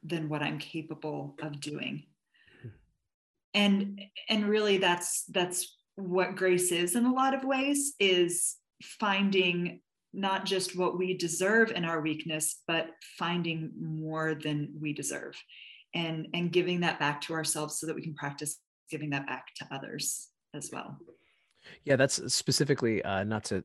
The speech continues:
Speaker 2: step on your explanation of your own writing, that's specifically why I chose that piece. Um, I saw the, the juxtaposition of the way your relationship with running, which you also get into, um, in that piece, uh, which resonates with me a bit,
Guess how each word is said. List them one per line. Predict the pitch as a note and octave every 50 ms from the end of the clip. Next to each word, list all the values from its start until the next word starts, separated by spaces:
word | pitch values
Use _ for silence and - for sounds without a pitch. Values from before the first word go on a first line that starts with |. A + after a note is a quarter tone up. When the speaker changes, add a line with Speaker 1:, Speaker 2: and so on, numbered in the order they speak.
| _ -
Speaker 2:
step | - - C#3 C3 -
on | A#2 A2+
your | A2 A2+
explanation | A2 G#2 - - A#2 G#2 G2+ - - G2+
of | F#2+
your | G#2 G2+ F#2+
own | G2
writing, | G#2 A#2 A#2 A2 A#2
that's | B2 - -
specifically | - - C#3+ - G#3 B3 - E3+ D3+
why | C3+ B2 A#2+
I | A#2
chose | A2+ - F3 G3+ A3+ -
that | - D#2 -
piece. | - - E2 D#2+ - - - - - -
Um, | C#3 C3+ B2 B2 A#2+ A#2 A2+ G#2 - - - - - - - _ -
I | D3 D#3+
saw | - - G3 E3+ D#3+
the, | D3+ D3+ C3+ - A#2+
the | C#3 C#3
juxtaposition | C3 D3 - - - - D3+ D3 D3 C3 C3 C#3 - - D#3 C#3 C3 -
of | - - B2+ B2 A#2+ A#2+ A#2+ A2+ A2+
the | G2 A#2 A#2 C3+ B2+
way | A#2+ B2 B2+ B2+ B2+ B2+ B2 B2
your | - B2 B2+
relationship | A#2+ B2 A#2 A#2 A#2 - C#3+ B2 - A#2 -
with | A2+ G#2 A2+
running, | G#2+ G2+ A2+ C3 D3+ E3 D#3+
which | C#3 A#2+ -
you | - A#2
also | A2 G#2+ - B2+
get | A#2+ A#2 A2+
into, | A#2 A#2 A2+ - - - A#2+ A#2+ A#2+ A#2+ A#2+ - - -
um, | B2+ A#2+ A#2 A#2 A#2 A2+ - -
in | A#2+ A#2+
that | B2 A#2+ -
piece, | - C#3+ D3+ - - - _ _ - - - - - - _ -
uh, | B2 G#2 G#2 G2+ G2
which | G2+ A2+ A2+ - - -
resonates | - A2+ G2 A2+ A#2 B2+ C#3 C#3 B2+ B2 - -
with | C3 C3
me | C3 C3+
a | C3 B2
bit, | C3+ C3+ C#3+ -